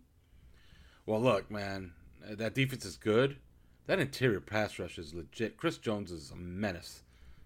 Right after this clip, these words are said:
That's my main concern. Like, you, you need to get Robert Hunt in there. Robert Hunt has to play in this game. He's extremely important for this game. All right, another question. I keep thinking about the possibility of us losing the majority of our starting offensive line next year.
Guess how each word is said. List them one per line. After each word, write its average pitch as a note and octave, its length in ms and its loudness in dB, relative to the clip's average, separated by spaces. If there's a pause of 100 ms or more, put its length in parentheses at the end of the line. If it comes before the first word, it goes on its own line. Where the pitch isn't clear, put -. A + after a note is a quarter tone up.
That's C3+ 220 -4
my G#3 80 4
main C3+ 260 4
concern. A#2+ 480 -6 (240)
Like, G2 220 -4 (100)
you, G#2 300 -10
you C3 240 2
need G#3 160 2
to E3 60 0
get B2+ 180 6
Robert G#2 260 2
Hunt F#2 220 -4
in D#2 100 -12
there. - 120 -14
Robert C#3 260 6
Hunt C3 160 6
has F#2+ 120 0
to E2+ 60 -10
play F#2+ 220 -6 (560)
in G2 60 -6
this F#2+ 120 -4
game. F#2 180 -4
He's C#3+ 160 2
extremely G#2+ 540 0
important E2 400 -8 (480)
for G#2+ 160 -2
this E2+ 180 -4
game. D#2 220 -14 (1000)
All A2+ 100 2
right, A#2 200 6
another C3 520 6
question. C3 920 4 (120)
I B2 80 0
keep D3+ 240 2
thinking F#3 240 8
about D#3+ 200 8
the B2+ 60 0
possibility D#3 680 6
of B2+ 120 8
us C#3 360 4
losing D#3 480 6
the D3 40 4
majority C#3 520 6
of C3 80 6
our A#2+ 160 8
starting C#3+ 360 4
offensive C3+ 540 2
line C3 320 6
next A#2 300 -4
year. C#3+ 260 8